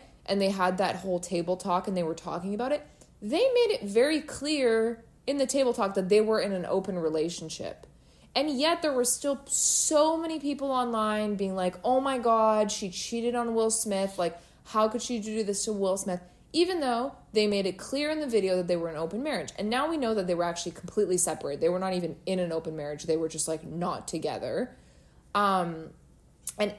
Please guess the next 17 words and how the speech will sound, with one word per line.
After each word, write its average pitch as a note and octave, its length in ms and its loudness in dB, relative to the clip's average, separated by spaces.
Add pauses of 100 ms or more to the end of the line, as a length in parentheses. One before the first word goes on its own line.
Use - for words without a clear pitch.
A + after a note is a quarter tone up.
in C4+ 300 4
the B3 80 2
memoir, A3 480 0
she F3 200 -4
explains E3+ 800 -4
that, D#3+ 500 -2 (760)
that, F3 580 0
that, F#3 240 2
like, D#3+ 220 0 (240)
the E3 320 2
video A3+ 520 6
made G3+ 220 2
her F3+ 140 0
look G3+ 280 0
bad, A3 320 4
and, F3 100 0
like, E3 120 -6